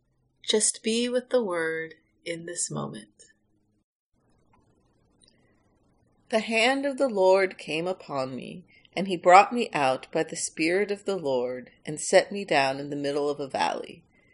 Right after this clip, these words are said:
It was full of bones. He led me all around them. There were very many lying in the valley, and they were very dry. He said to me, "Mortal, can these bones live?"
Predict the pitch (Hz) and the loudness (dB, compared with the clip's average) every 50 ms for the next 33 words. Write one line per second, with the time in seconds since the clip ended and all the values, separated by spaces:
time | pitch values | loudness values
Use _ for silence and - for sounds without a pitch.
0 | _ _ _ - 220 - - 190 185 - - - 196 196 202 214 208 214 - 175 | _ _ _ -10 -6 0 2 4 4 2 2 0 2 4 4 4 4 4 4 4
1 | 151 127 107 - - - - - - - - - - _ _ _ _ _ _ _ | 4 4 2 -2 -10 -14 -18 -18 -18 -18 -20 -20 -20 _ _ _ _ _ _ _
2 | _ _ _ _ _ _ _ - 208 214 202 202 196 214 220 240 247 254 240 - | _ _ _ _ _ _ _ -2 2 4 8 10 10 10 10 6 4 2 2 4
3 | 170 165 175 175 190 196 180 175 151 143 139 135 131 - - - - - 147 165 | 4 6 6 6 4 2 2 2 0 0 0 -2 -4 -8 -8 -10 -10 -10 -14 -18
4 | - _ _ _ _ _ _ _ _ _ _ - 156 151 185 185 185 185 180 180 | -20 _ _ _ _ _ _ _ _ _ _ -10 -2 2 4 4 6 4 2 4
5 | 202 202 214 240 254 254 240 208 185 175 185 185 185 175 160 143 147 156 160 165 | 4 2 4 4 2 2 0 0 0 0 -2 -2 -2 -2 -2 -2 -2 -2 -4 -6
6 | 170 170 175 170 170 175 127 117 117 - - - 78 - - - _ _ _ _ | -6 -6 -6 -6 -4 -2 0 0 0 -2 -4 -8 -12 -12 -14 -18 _ _ _ _
7 | _ _ _ - 160 175 180 175 175 175 170 170 175 170 170 170 170 160 160 151 | _ _ _ -4 2 4 4 6 6 4 4 6 6 6 6 4 0 -2 -2 -2
8 | 143 127 101 62 55 - - 170 165 _ _ _ _ _ _ _ _ _ _ - | 0 0 0 0 -4 -8 -12 -16 -18 _ _ _ _ _ _ _ _ _ _ -14
9 | - - 226 220 - - 254 247 240 240 220 160 156 131 - - - - _ _ | -8 -6 -6 -2 2 4 4 4 4 2 -2 -4 -4 -4 -8 -10 -14 -16 _ _
10 | _ _ _ _ _ _ _ - 170 170 170 175 180 180 190 202 226 247 269 269 | _ _ _ _ _ _ _ -6 0 4 6 6 6 6 4 2 0 0 -2 -6
11 | - _ _ - - 214 196 190 170 165 175 175 170 - - 175 170 170 175 170 | -10 _ _ -10 -6 -4 -4 -4 -2 -4 -6 -6 -4 0 2 4 4 2 0 -4
12 | - 160 147 151 170 208 - - _ _ | -4 -2 0 0 0 -2 -4 -10 _ _